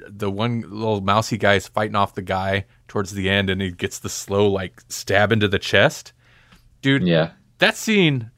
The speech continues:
Speaker 1: can mess you up. And it's like, imagine if every kill in a slasher movie had that kind of weight to it.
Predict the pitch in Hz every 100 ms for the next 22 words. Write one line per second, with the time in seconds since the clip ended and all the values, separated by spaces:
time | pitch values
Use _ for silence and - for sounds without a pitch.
0 | _ - 139 170 - 160 233 - _ _
1 | _ 151 156 - 165 151 - _ _ _
2 | _ 131 147 254 214 160 104 95 _ _
3 | _ _ _ _ _ 120 123 151 151 175
4 | 160 - 156 135 110 - 110 131 - 113
5 | 101 98 90 104 87 95 113 - 120 95
6 | 90 98 135 - 247 262 240